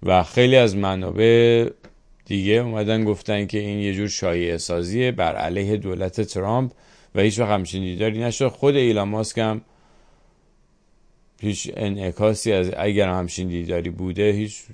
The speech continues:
مطلبی راجبش صحبت نکرد، نه توییت زد، حتی این یک توییت هم راجبش نزد.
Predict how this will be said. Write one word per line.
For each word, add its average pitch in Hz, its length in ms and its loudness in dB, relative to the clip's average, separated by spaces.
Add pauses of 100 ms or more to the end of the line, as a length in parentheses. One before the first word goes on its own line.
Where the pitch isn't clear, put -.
(300)
مطلبی 87 400 -6
راجبش 92 280 -4
صحبت 87 420 -4
نکرد، 107 520 -2
نه 101 160 -4
توییت 95 340 -8
زد، 107 280 -2
حتی 98 240 -4
این 101 120 -6
یک 98 240 -6
توییت 98 340 -6
هم 95 140 -6
راجبش 92 420 -6
نزد. 120 400 -2